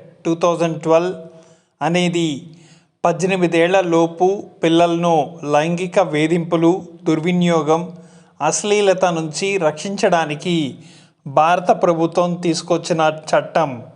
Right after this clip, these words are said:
పద్దెనిమిదేళ్ల లోపు పిల్లలపై ఏదైనా లైంగిక వేధింపు, దుర్వినియోగం చేస్తే కఠినమైన నేరం. సహమతి,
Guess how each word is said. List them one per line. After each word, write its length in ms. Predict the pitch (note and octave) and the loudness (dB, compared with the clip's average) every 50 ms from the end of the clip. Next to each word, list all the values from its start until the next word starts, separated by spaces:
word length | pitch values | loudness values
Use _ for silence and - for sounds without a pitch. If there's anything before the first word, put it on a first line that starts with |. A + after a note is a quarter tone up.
| - - _ _ _ _ _ _ _ _ _ _ _ _ _ _ _ _ _ - | -20 -20 _ _ _ _ _ _ _ _ _ _ _ _ _ _ _ _ _ 0
పద్దెనిమిదేళ్ల 760 | E3 - E3 - F#3+ G3 F#3+ F#3+ F3 F3 F3 F#3 G3 G#3 G3+ | 0 0 0 -2 -4 -2 0 0 2 2 2 2 4 4 2
లోపు 640 | F#3+ F#3+ F3+ F3 E3+ E3+ F3 - F3+ E3+ D#3+ C3+ - - - - | 4 4 2 2 0 0 0 2 4 4 4 2 -2 -6 -4 0
పిల్లలపై 640 | E3+ E3 E3+ E3+ E3 D#3+ E3 - D#3+ D#3+ F3 F#3 F3 - - | 2 2 2 2 2 0 0 0 -2 -2 -2 -6 -10 -8 -4
ఏదైనా 680 | D3+ D#3+ E3 D#3+ F3 E3+ F3 F3 F3 E3 D3 C3 - - - | -2 0 2 2 2 2 2 0 0 0 0 -2 -4 -10 -6
లైంగిక 500 | D3+ D3+ D3+ E3 F3 F3+ F3+ F3 F3 F#3 | -2 0 0 0 2 0 0 0 0 0
వేధింపు, 680 | D#3+ D3+ D3 D3+ D#3 E3 E3 D#3 D#3 F3 F3+ G3+ G#3+ G#3+ - - - - - _ _ _ _ - | 0 2 2 2 2 0 -2 -2 -2 0 0 0 -2 -6 -14 -20 -20 -20 -20 _ _ _ _ -6
దుర్వినియోగం 960 | D3 D#3 F3 F3 F3 G3+ G#3+ G#3 G#3 G3+ F#3 F3 D#3+ F3 F3+ F#3+ G3 F#3+ - - - - _ - - _ _ _ _ _ _ _ - - E3+ | 0 2 2 2 2 0 -2 0 2 2 2 2 2 2 0 0 -2 -10 -14 -18 -20 -20 _ -20 -20 _ _ _ _ _ _ _ -6 -2 0
చేస్తే 680 | E3+ E3+ E3 E3+ - F#3 F3+ E3+ D#3 C3 - - - - - - | 0 0 0 0 0 2 2 2 0 -2 -6 -10 -18 -10 -4 -4
కఠినమైన 680 | E3+ E3 F3 G3 F#3+ G3+ F#3+ F#3 E3+ E3 D#3+ D#3+ D#3+ | -2 -2 -2 -2 -2 0 0 0 0 0 0 0 -2
నేరం. 460 | D#3+ D#3+ D#3 D#3 D#3 D#3 D3 C3+ A#2+ - - - - - _ _ _ _ _ _ _ _ _ _ _ _ _ _ _ _ _ _ - | 0 0 0 2 2 0 0 -2 -6 -14 -18 -20 -20 -20 _ _ _ _ _ _ _ _ _ _ _ _ _ _ _ _ _ _ -16
సహమతి, 1000 | - - - G3 E3 D#3+ E3+ G3+ G3 F#3+ F3+ F3 F3+ G3+ F#3 F3 D#3 C#3+ B2 | -8 -2 0 0 2 2 2 0 2 2 0 0 0 -2 -2 -2 -2 -4 -6